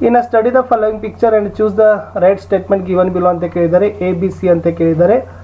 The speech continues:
So ಕರೆಕ್ಟ್ ಏನಾಗ್ತದಪ್ಪ ಅಂದ್ರೆ ಆಪ್ಷನ್ ಸಿ, box C is the biggest of all the three ಅಂತಕ್ಕಂಥದ್ದು ರೈಟ್ ಒನ್ ಆಗ್ತದೆ. ಏಟ್ತ್ ನೋಡಿ, ರಹೀಮಾ dash ಕರೀಮಾ went to the met their sister ಅಂತ ಇದೆ.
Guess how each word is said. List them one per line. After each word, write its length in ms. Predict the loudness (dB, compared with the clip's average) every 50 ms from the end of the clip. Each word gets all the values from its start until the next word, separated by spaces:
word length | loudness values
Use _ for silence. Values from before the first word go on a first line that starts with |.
| -20 -20 -20 -20 -16 -2
So 160 | -2 -2 0 2
ಕರೆಕ್ಟ್ 260 | -2 -2 -2 -2 -2
ಏನಾಗ್ತದಪ್ಪ 520 | 0 0 0 -4 -2 0 0 0 0 0
ಅಂದ್ರೆ 160 | 0 0 0
ಆಪ್ಷನ್ 440 | 0 0 0 -4 -2 -4 -6 -6 -4
ಸಿ, 180 | -2 0 0 0 0 -2 -4 -10 -16 -16 -10 -2 0
box 380 | 2 2 0 0 -4 -8 -8 -6 -4
C 60 | -4 -2 -2 -4 -4 -4 -4
is 80 | -2
the 260 | 0 0 0 0 0
biggest 800 | -4 -8 -6 0 0 0 0 0 -4 -12 -16 -18 -18 -18 -10 -2 0
of 120 | 0 0 0 -2 -4 -2
all 280 | 0 2 2 2 2 2
the 140 | -2 -2 -2
three 140 | -2 0
ಅಂತಕ್ಕಂಥದ್ದು 680 | 0 0 0 0 -2 0 2 0 2 2 0 2 2 2
ರೈಟ್ 240 | 2 0 -2 0 0
ಒನ್ 140 | 0 0 0
ಆಗ್ತದೆ. 520 | -2 -4 -4 -8 -10 -10 -10 -12 -16 -18 -18 -18 -18 -18 -18 -18 -18 -18 -18 -18 -18 -18 -18 -16 -16 -16 -14 -14 -14 -14 -14 -16 -14 -16 -14 -16 -14 -2 2 2
ಏಟ್ತ್ 220 | 2 2 0 -2
ನೋಡಿ, 360 | 0 0 0 0 0 -2 -2
ರಹೀಮಾ 460 | 0 0 -2 0 0 0 2 2 2
dash 300 | 2 4 2 2 2 2 -2
ಕರೀಮಾ 280 | -2 -2 0 2 2 2
went 240 | 2 0 -4 -6 -6 -2
to 60 | 0 2
the 120 | 2 2 2
met 380 | 2 0 0 0 -2 -6 -2
their 260 | 0 0 0 0 -4
sister 300 | -8 -6 0 0 0 2
ಅಂತ 180 | 0 -2 0 0
ಇದೆ. 500 | 0 2 2 2 2 0 -2 -10 -18 -20